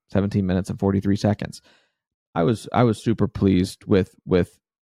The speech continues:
kind of the potential of Anthony Black in this game. A lot of people wanna <laughs> th-, throw in the towel 'cause they're dramatic and it's one game and,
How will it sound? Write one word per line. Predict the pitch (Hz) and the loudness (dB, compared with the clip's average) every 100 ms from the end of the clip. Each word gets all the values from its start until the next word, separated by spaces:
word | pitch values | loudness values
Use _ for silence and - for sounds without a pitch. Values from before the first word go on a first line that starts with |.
| _ | _
kind | 123 113 | 2 4
of | 101 | 4
the | 104 | 0
potential | - - 98 85 - 82 - - | -2 0 -2 2 0 0 -2 -2
of | 90 | 0
Anthony | 76 67 - 67 | 0 0 -2 -2
Black | - 67 - | 0 0 0
in | 71 | -4
this | 65 - | -4 -4
game. | 62 53 - _ _ _ _ _ _ _ _ _ | -4 -4 -6 _ _ _ _ _ _ _ _ _
A | 113 | 2
lot | 113 110 | 4 4
of | 104 | 2
people | 104 98 98 95 | 0 0 2 2
wanna | 95 95 _ | 2 2 _
<laughs> | |
th-, | - 87 - _ | -6 -6 -6 _
throw | 104 92 | -4 -2
in | 90 | -2
the | |
towel | - 101 101 | -2 0 0
'cause | 98 98 | 0 0
they're | 90 | 0
dramatic | 85 78 92 92 101 - | 0 0 2 4 2 0
and | 95 | -2
it's | 78 - | -2 -2
one | 95 | -2
game | 95 92 92 95 90 | 0 2 2 2 2
and, | 85 87 | 0 -2